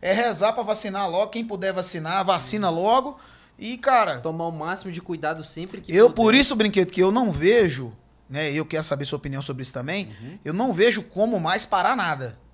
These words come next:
Speaker 1: tá? Eu não vejo, por mais que, ah, igual vi aí, soltou um mapinha aí, né, de Minas hoje, algumas regiões voltaram pra onda vermelha,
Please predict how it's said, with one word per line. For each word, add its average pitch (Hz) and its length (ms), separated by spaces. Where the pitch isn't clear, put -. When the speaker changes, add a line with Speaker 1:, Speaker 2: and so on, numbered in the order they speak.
Speaker 1:
tá? 175 280
Eu 170 80
não 202 180
vejo, 196 360
por 180 140
mais 247 220
que, 247 160
ah, 262 220
igual 214 340
vi 143 220
aí, 180 140
soltou 170 300
um 170 40
mapinha 156 420
aí, 165 320
né, 156 140
de 143 100
Minas 147 360
hoje, 220 460
algumas 151 340
regiões 170 320
voltaram 190 340
pra 196 100
onda 196 160
vermelha, 170 600